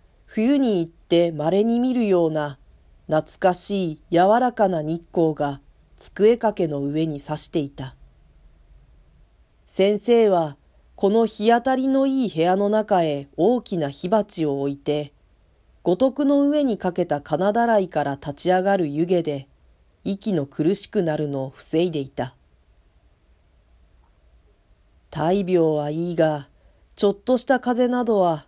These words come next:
かえって嫌なものですね。と言った先生は、苦笑しながら私の顔を見た。先生は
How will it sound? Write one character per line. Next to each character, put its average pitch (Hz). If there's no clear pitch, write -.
か 147
え 165
っ 160
て -
嫌 135
な 190
も 156
の 160
で 170
す 165
ね。 151
と 175
言 180
っ -
た 190
先 196
生 208
は、 151
苦 -
笑 247
し 262
な 262
が 214
ら 143
私 165
の 196
顔 185
を 185
見 190
た。 139
先 233
生 285
は 156